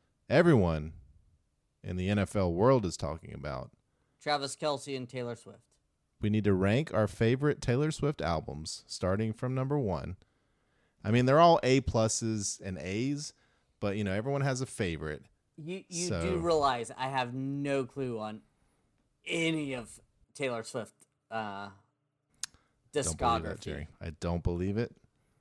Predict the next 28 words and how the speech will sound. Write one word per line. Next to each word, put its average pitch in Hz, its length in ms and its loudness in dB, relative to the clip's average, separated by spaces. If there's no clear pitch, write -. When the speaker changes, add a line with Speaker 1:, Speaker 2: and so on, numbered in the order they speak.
Speaker 1:
I 85 60 -8
refuse 135 380 2
to 135 80 -4
believe 120 220 0
it. - 120 -4
Speaker 2:
Well, 107 260 -2
Speaker 1:
That's 107 160 -8
okay. - 240 -8
Speaker 2:
I'm 147 140 0
Speaker 1:
Okay. 120 80 -2
Speaker 2:
sorry, 160 280 6
Mister 131 320 -4
Swifty, 127 440 -4
Speaker 1:
<laughs> - 100 -8
Speaker 2:
but, 117 320 -4
uh, 113 540 2
Speaker 1:
That's 90 220 -4
Speaker 2:
I 151 120 6
Speaker 1:
fine. 175 80 6
Speaker 2:
really 196 220 8
Speaker 1:
That's 185 100 2
Speaker 2:
don't 185 220 6
Speaker 1:
fine. 143 80 -8
Speaker 2:
know 156 200 4
the 139 120 -2
names 135 380 -4
of 120 140 -12
any, 131 600 -6